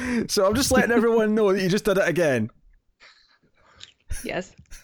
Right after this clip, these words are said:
Speaker 2: You don't count yourself in.
Speaker 1: Yes, I do.
Speaker 2: This is my show.
Speaker 1: <laughs> Oh, you're right. You were gonna intro because you, you, you were insisting this was your show.
Speaker 2: <laughs>
Speaker 1: Damn it, I forgot. You're outroing, though. You're doing the whole outro.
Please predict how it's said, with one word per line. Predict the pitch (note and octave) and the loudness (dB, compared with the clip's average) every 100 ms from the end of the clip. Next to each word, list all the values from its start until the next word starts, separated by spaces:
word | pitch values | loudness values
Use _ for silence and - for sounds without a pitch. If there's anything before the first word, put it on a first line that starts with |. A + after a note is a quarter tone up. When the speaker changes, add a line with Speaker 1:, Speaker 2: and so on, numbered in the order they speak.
| _ _ - _ - - _ F#3 | _ _ -20 _ -12 -12 _ -4
Speaker 2:
You | F#3+ | 0
don't | C4 | 0
count | C4+ C4 | 0 -4
yourself | A3 A#3+ B3+ | -2 -2 -2
in. | B3 C4 - _ _ _ _ | -2 -4 -8 _ _ _ _
Speaker 1:
Yes, | G4+ G4+ | -2 0
I | |
do. | A3+ D3 E4 - _ _ _ _ _ _ _ _ | 0 0 -2 -6 _ _ _ _ _ _ _ _
Speaker 2:
This | A#3+ | -6
is | |
my | C4 B3+ | -2 -2
show. | B3+ G3 D#3 D3+ _ _ _ _ | -2 -4 -4 -12 _ _ _ _
Speaker 1:
<laughs> | - G5+ E5+ D#5 F5+ - - - - - - _ - - - - - | -4 -2 -2 -4 -8 -10 -6 -6 -6 -10 -12 _ -20 -20 -20 -10 -4
Oh, | G#3 | -2
you're | A#3 | 0
right. | A3 B3 | 0 0
You | A3+ | 0
were | |
gonna | C4+ A#3 | -2 0
intro | C3 G3+ - C3+ G2+ | 0 -2 -2 -2 -2
because | C#3+ C#3 C3 | -4 -4 -2
you, | C3+ | -2
you, | D3+ C#3+ C3+ | -2 0 0
you | C3+ | -2
were | B2+ | -2
insisting | A#2+ D3+ - | -2 -6 -6
this | B2 B2 | -8 -6
was | A2+ | -6
your | A#2+ | -6
show. | G#2+ C#3 B2 - A#3 - | -6 -4 -6 -6 -14 -14
Speaker 2:
<laughs> | - - | -20 -8
Speaker 1:
Damn | A#2 B2 | -4 -2
it, | |
I | B2+ | -4
forgot. | - A2 B2 G#2 - - | -6 -6 -4 -4 -6 -6
You're | C3+ C#3+ | -2 0
outroing, | C#3+ C#3 A#2+ G#2 | 0 -2 -4 -2
though. | G2+ G2 | -2 -2
You're | C3 | -2
doing | C#3 C3 | -2 -2
the | |
whole | A2+ A#2 | -2 -2
outro. | G#2 - G#2+ | -2 -4 -6